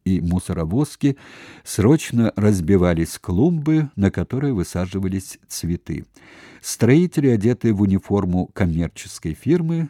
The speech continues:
стыковали к кирпичной стенке здания белую евровагонку. Взвод Нилова освобождал чердак от хлама, готовил его для маляров. Ребята снесли вниз с десяток носилок голубиного помета,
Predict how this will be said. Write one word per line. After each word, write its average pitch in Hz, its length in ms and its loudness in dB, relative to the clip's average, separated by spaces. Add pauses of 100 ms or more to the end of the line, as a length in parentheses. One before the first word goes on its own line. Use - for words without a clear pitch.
(120)
стыковали 107 640 -4
к - 60 -10
кирпичной 82 640 -6
стенке 139 520 -4
здания 117 560 -4
белую 98 760 -4
евровагонку. 85 1040 -6 (920)
Взвод 127 340 2
Нилова 165 380 2
освобождал 131 720 0
чердак 95 680 -4
от - 180 -4
хлама, 80 440 -4
готовил 120 460 -2
его 98 180 0
для 90 320 -2
маляров. 90 580 -2 (340)
Ребята 131 580 0
снесли 107 560 -4
вниз 95 380 -2
с 87 100 -10
десяток 82 640 -6
носилок 85 500 -4
голубиного 82 640 -4
помета, 135 580 -6